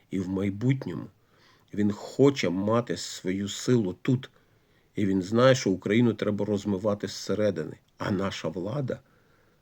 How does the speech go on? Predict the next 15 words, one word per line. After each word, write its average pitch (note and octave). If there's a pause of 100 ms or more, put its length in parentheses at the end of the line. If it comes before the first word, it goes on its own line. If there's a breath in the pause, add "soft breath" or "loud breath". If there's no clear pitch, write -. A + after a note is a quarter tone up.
(140)
не G#3+
проти. C#4+
Нашій G#2
владі C3+
все C#3+
подобається. C#3+
Розмивати G#2+
зсередини. C#3 (460 soft breath)
Окей, A2+
будете G#2
розмивати F2+
зсередини. F2 (1080)
Війна G2+ (360)
триває. D#2+ (1800)
Відкрита A2+